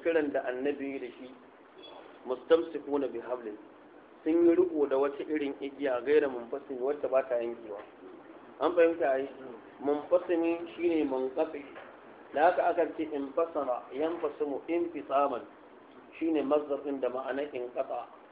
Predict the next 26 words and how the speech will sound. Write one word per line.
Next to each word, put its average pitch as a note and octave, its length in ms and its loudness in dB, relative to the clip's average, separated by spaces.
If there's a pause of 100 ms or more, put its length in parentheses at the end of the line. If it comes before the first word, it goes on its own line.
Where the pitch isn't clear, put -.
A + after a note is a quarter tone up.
(520)
Da C#3+ 160 6
haka E3+ 220 6
annabi D3+ 440 2
da'a D3+ 400 4
ila D#3 140 0
Allah, C#3 360 2
yayi D3 440 4
kira C#3+ 280 4
zuwa C#3 300 4
ga - 100 -4
Allah, C#3+ 380 2
la D#3 220 6
ila C3 280 4
nafsi. C3+ 300 -4 (840)
Ba C3 200 6
kan F3+ 200 6
shi C#3 120 -6
ba. A#2+ 160 -2 (960)
Dan C#3+ 100 2
Allah D#3+ 300 6
ya D#3+ 100 6
ce, D#3 160 -4
"Qul D3+ 160 4
hadhihi D#3 560 2
sabili C#3+ 540 0
ad'u D3 560 2